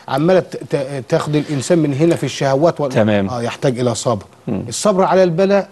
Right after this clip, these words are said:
Speaker 1: ده كبير جدا، وتعال لنا في قصص الأنبياء، في سيدنا يونس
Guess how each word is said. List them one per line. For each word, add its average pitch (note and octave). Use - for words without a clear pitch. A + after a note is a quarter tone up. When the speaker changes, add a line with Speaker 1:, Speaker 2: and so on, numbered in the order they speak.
Speaker 1:
ده B2
كبير A#2+
جدا، C#3+
وتعال D3
لنا D#3+
في C3+
قصص C#3+
الأنبياء، C3+
في B2+
سيدنا C3
يونس C3+